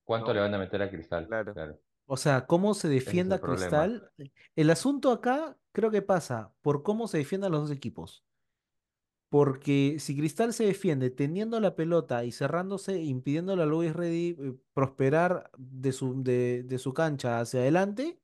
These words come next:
Speaker 2: Puede empezar a hacer partido, ¿no?
Speaker 3: puede empezar el partido. Si Always Ready se defiende tan bien como desesperando a Cristal, llevándolo hasta el extremo de defender, Always Ready,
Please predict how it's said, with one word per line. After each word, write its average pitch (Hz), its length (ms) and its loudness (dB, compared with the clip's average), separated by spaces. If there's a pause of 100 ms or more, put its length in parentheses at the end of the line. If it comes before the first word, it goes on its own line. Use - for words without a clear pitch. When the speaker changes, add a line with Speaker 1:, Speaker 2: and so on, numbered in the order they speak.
(220)
Speaker 2:
Puede 151 160 4
empezar 143 340 2
a 139 40 4
hacer 139 220 0
partido, 107 520 -4 (120)
¿no? 110 220 -10
Speaker 3:
puede 170 180 6
empezar 147 300 2
el 135 100 0
partido. 107 320 -10
Si 160 220 4
Always 226 340 8
Ready 175 300 4
se 139 140 -2
defiende 196 560 0
tan 196 300 -2
bien 127 400 0 (540)
como 139 440 0 (100)
desesperando 156 960 0
a 185 60 -6
Cristal, 160 480 0
llevándolo 180 520 2
hasta 147 200 -2
el 131 80 0
extremo 180 640 -4
de 139 200 2
defender, 139 560 2
Always 180 360 6
Ready, 135 340 -2